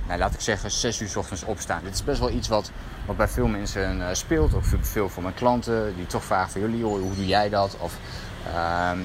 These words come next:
en hoe kun je dat voor jezelf oppakken? En nu zeg ik zes uur, dit kan natuurlijk voor jou ook vijf uur zijn, dit kan voor jou zeven uur zijn, maar het is iets wat vroeger is dan dat het nu is en je kunt het nog niet. Of je staat wel, of je wil bijvoorbeeld om acht uur elke ochtend opstaan,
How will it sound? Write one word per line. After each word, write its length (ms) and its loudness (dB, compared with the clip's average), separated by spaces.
en 80 0
hoe 180 2
kun 120 2
je 60 4
dat 100 0
voor 120 0
jezelf 300 0
oppakken? 420 -2
En 100 0
nu 80 4
zeg 180 2
ik 100 -6
zes 240 -2
uur, 140 0
dit 160 -2
kan 120 4
natuurlijk 260 0
voor 80 2
jou 140 6
ook 80 -4
vijf 300 2
uur 60 -6
zijn, 200 -6
dit 120 -10
kan 120 4
voor 80 0
jou 120 2
zeven 360 2
uur 60 -4
zijn, 180 -2
maar 100 4
het 80 4
is 160 0
iets 200 -2
wat 200 6
vroeger 340 2
is 100 2
dan 280 4
dat 120 4
het 100 0
nu 200 6
is 240 -2
en 360 4
je 120 2
kunt 200 4
het 100 -8
nog 160 0
niet. 200 -4
Of 260 4
je 100 -2
staat 260 4
wel, 280 6
of 120 0
je 100 2
wil 260 4
bijvoorbeeld 320 2
om 100 0
acht 240 0
uur 240 2
elke 220 2
ochtend 260 -2
opstaan, 400 2